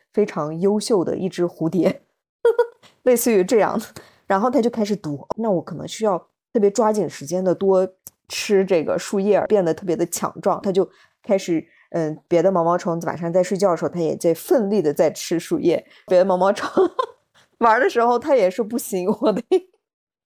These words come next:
我，我得，我得多吃，我，我得锻炼。他就会做了非常多的事情，吃了，反正吃了很多的树叶，把自己养得特别的胖，然后他就立志，“我绝对会是那个最优秀、最棒的蝴蝶。”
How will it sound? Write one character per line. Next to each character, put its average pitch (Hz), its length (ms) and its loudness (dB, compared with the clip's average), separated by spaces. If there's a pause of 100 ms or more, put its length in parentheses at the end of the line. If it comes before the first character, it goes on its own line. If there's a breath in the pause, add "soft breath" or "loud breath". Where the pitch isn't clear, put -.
(100)
我， 196 240 2
我 196 160 4
得， 202 160 2
我 175 180 0
得 185 140 2
多 202 260 2
吃， 196 320 -4
我， 160 300 2
我 185 120 2
得 185 140 2
锻 185 220 0
炼。 180 240 -2
他 233 100 -8
就 226 100 -6
会 240 140 -4
做 254 220 -2
了 214 80 0 (240)
非 269 200 -2
常 151 320 -10
多 165 220 -4
的 156 240 -4 (760)
事 - 200 -4
情， 175 280 -8
吃 - 160 -8
了， 208 80 -4
反 170 120 -10
正 180 120 -8
吃 214 120 -12
了 202 80 -2
很 - 140 -14
多 175 140 -6
的 180 80 -6
树 180 180 -14
叶， 180 100 -10 (240 soft breath)
把 151 120 -10
自 190 160 -10
己 180 80 -6
养 160 180 -6
得 180 60 -4
特 214 320 -4
别 151 100 -8
的 - 80 -10
胖， - 240 -10
然 - 100 -14
后 170 80 -8
他 175 140 -8
就 180 140 -6
立 214 240 -8
志 - 180 -12
，“我 170 240 -4 (160)
绝 165 140 -6
对 240 120 -4
会 220 200 -2
是 190 140 -8
那 185 100 -8
个 - 100 -8
最 220 220 -12
优 202 180 -4
秀、 196 220 -6
最 202 180 -10
棒 202 220 -8
的 147 80 -10
蝴 170 160 -8
蝶。” - 240 -10